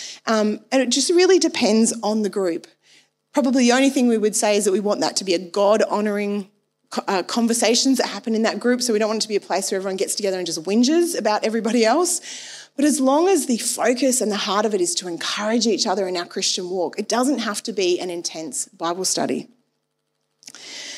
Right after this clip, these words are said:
And so I want to encourage you,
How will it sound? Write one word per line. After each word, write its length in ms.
And 120
so 540
I 80
want 160
to 40
encourage 520
you, 320